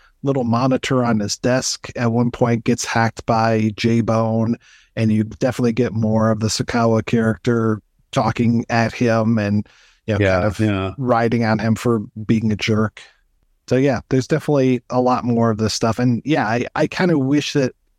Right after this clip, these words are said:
Speaker 1: Longo had taken a look at why don't we look at all of the footage rather than just what was released and maybe tweak some more stuff? 'Cause there are some good bits to it.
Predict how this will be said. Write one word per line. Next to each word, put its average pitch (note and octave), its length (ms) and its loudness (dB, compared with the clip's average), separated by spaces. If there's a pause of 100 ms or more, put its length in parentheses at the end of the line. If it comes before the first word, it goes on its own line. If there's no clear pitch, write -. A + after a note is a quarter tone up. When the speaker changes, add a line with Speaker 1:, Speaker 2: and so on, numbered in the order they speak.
(320)
Speaker 1:
Longo B2+ 440 2
had A2+ 300 0
taken A#2 300 0
a A2+ 60 2
look A#2+ 340 0
at A2 340 0 (540)
why A#2 340 -2
don't A#2 180 0
we A2+ 320 4
look A2 320 0
at G#2+ 220 0
all C3 260 2
of G#2+ 100 -2
the G#2 80 -2
footage G2+ 560 0
rather G#2+ 360 2
than G2+ 280 0
just - 640 -4 (160)
what A2 240 0
was A2 200 -2
released G#2+ 560 -2
and G2+ 280 0 (380)
maybe G#2 280 0
tweak - 360 -2
some A2+ 160 0
more G#2+ 200 0
stuff? G2 300 -2
'Cause A2+ 180 -2
there D3+ 240 2
are E3+ 60 0
some D#3+ 200 0
good C#3+ 240 -2
bits - 300 0
to F#2 140 -4
it. - 220 -8